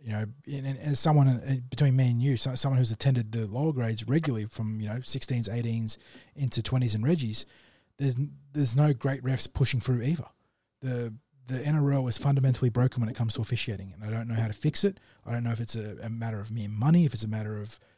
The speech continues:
you know, a sort of, some sort of auditory, like, you know, investigation. I do not know.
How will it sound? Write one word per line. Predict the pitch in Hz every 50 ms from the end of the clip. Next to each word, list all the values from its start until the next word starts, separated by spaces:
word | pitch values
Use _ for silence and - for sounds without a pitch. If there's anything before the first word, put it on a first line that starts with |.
| _ _ _
you | 120 113
know, | 110 110 110
a | 107 104 98 98
sort | - 120 110
of, | -
some | - 131 123 -
sort | - 123
of | 110 -
auditory, | - 139 120 117 117 - - 123 113 110 110 107 101 95 - -
like, | 101 104 107 -
you | 110
know, | 104 101 107 113 127 _ _ -
investigation. | 135 117 123 113 - - 113 131 151 175 - - 208 190 190 _ _ _ _ _ _ _ - - - _ _ _ _ _ _ _ -
I | 123 120
do | 107 110 120
not | 113 107 -
know. | - 98 82 -